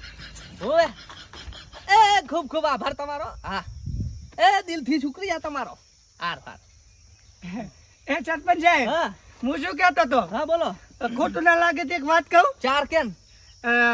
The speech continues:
Speaker 2: જ્યારે તમે ફોર્મ ભર્યું કે ને?
Speaker 1: હા.
Speaker 2: અને પ્રચાર કરવાનો હતો,
Speaker 1: હા, હા.
Speaker 2: ત્યાં તો તમે અમારા પગમ પડ્યા હતા.
Speaker 1: હેલો. ઓવે. ઈ બે લાખ રૂપિયા રહ્યા ને, આપણા ખાતામાં જમા કર્યા હતા.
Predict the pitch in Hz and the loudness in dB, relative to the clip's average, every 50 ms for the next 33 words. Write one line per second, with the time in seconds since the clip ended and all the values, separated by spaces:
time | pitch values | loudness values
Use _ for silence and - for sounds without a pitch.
0 | 233 226 226 208 277 320 359 359 339 330 311 254 311 330 359 339 320 330 302 320 | 2 0 2 4 2 4 4 4 2 2 2 2 2 4 4 4 4 6 4 6
1 | 349 349 339 294 294 349 370 381 370 277 330 359 349 339 349 392 - 208 269 294 | 6 6 4 4 4 4 4 4 0 -2 -2 0 2 0 0 0 -4 -4 -2 -2
2 | - 160 _ _ _ _ _ _ - 269 262 294 302 302 294 285 - 311 320 277 | -4 -6 _ _ _ _ _ _ -8 -6 -4 -2 0 0 -2 0 0 -2 -2 0
3 | 339 339 330 - 330 339 370 370 381 381 359 339 320 - 262 240 220 190 202 247 | 0 -2 0 2 0 2 4 4 4 6 4 4 4 2 2 0 0 0 -2 -4
4 | 226 233 240 202 147 _ - - 330 359 - 494 349 269 339 349 349 339 339 339 | -4 -4 -6 -8 -10 _ -4 -2 -2 -2 -2 -2 2 2 2 4 4 4 6 6
5 | 339 339 330 330 - 359 320 381 381 370 359 349 339 311 285 240 220 240 208 180 | 6 4 4 4 2 0 0 0 -2 2 2 2 4 4 4 4 2 -2 -4 -4
6 | 180 - _ _ _ _ - - - 269 240 240 208 190 220 214 277 330 466 - | -8 -18 _ _ _ _ -12 -4 -2 0 0 0 0 -2 -2 -4 -4 -8 -10 -6
7 | - - - - - - - - - 1077 1077 - - 1077 1077 - - 1077 - 220 | -6 -6 -6 -8 -14 -16 -16 -12 -12 -12 -10 -6 -6 -6 -6 -4 -4 -4 -2 0
8 | - 554 302 381 381 - - - - - - - - - - - - - - - | 2 2 2 2 0 -6 -8 -10 -10 -10 -10 -12 -12 -12 -10 -12 -10 -10 -10 -10
9 | - - - - - - - - - - - - - - - - - - - 220 | -8 -8 -4 -4 -4 -4 -4 -10 -10 -10 -12 -14 -14 -14 -14 -14 -12 -6 -2 2
10 | 285 320 330 240 - - - - - - - - - - - - - - - - | 4 4 2 2 -4 -10 -16 -18 -18 -18 -20 -20 -20 -20 -20 -20 -20 -20 -20 -20
11 | - - - - - - - 269 240 294 311 320 320 320 302 247 294 302 302 330 | -20 -20 -20 -20 -16 -12 -10 -4 2 4 4 4 4 2 0 0 -4 -4 -2 -2
12 | 339 349 349 330 320 294 294 302 294 - 254 285 277 294 277 277 277 277 262 233 | -2 0 0 0 0 0 0 0 -2 -2 -2 -4 -2 -2 0 0 -2 -2 -2 -4
13 | 262 247 208 165 | -4 -6 -6 -8